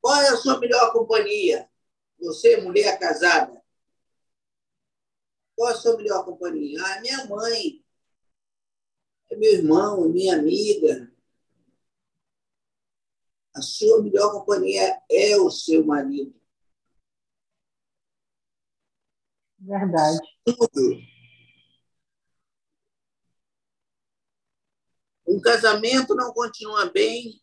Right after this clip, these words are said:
Speaker 1: apenas porque começou bem. Ele continuará estimulante, a menos que seja mantido assim. Amém?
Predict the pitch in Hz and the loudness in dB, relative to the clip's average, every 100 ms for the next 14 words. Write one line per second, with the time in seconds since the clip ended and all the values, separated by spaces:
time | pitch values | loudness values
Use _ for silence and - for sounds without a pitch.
0 | - - 233 262 240 202 - - 208 - | -12 -6 -2 -2 -2 -8 -16 -8 -6 -4
1 | 180 160 - 165 139 135 131 131 _ _ | -2 -4 -4 -6 -6 -10 -10 -14 _ _
2 | _ _ 190 214 202 _ 226 262 - 226 | _ _ 4 4 2 _ 0 2 -2 -6
3 | 196 170 160 196 226 - _ - - - | -2 -2 -2 -2 -4 -6 _ -16 -14 -8
4 | - 294 269 208 170 139 131 - - - | -2 0 2 4 4 2 -2 -10 -14 -18
5 | _ _ _ _ _ _ _ _ _ _ | _ _ _ _ _ _ _ _ _ _
6 | _ _ _ _ _ 156 160 180 214 220 | _ _ _ _ _ 0 2 2 2 0
7 | 214 - - - - - - 370 175 160 | -2 -6 -2 -2 4 4 4 2 0 0
8 | - 233 220 214 - - 262 - _ _ | -2 -4 2 0 0 -8 -8 -8 _ _
9 | _ _ _ _ _ _ _ _ _ _ | _ _ _ _ _ _ _ _ _ _
10 | _ _ _ _ _ _ _ _ _ _ | _ _ _ _ _ _ _ _ _ _
11 | _ _ _ _ _ _ _ _ _ _ | _ _ _ _ _ _ _ _ _ _
12 | _ _ _ _ _ _ _ _ _ _ | _ _ _ _ _ _ _ _ _ _
13 | _ _ _ _ _ - 156 214 269 208 | _ _ _ _ _ -4 -2 2 2 0
14 | 131 117 | -4 -8